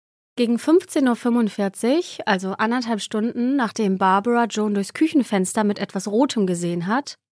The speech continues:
bringt Barbara Lillian wieder rüber, auf die andere Straßenseite, nach Hause. Joans Auto steht in der Einfahrt.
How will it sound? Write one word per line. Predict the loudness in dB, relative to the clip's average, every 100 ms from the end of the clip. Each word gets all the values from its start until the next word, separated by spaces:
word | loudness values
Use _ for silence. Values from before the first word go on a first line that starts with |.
| _
bringt | 0 2
Barbara | 6 4 4 4 4
Lillian | 6 6 6 4
wieder | 4 2 2
rüber, | 2 0 -4 -10 -4
auf | 0
die | 4
andere | 4 4 2
Straßenseite, | -2 0 0 0 0 0 0 0 -2 -2
nach | -2 2
Hause. | 4 2 -4 -10 -16 _ _ _ _ _ _
Joans | 4 6 6
Auto | 6 6 4
steht | 2 2 2
in | 2
der | 2 2
Einfahrt. | 0 -2 -8 -14 -14 -16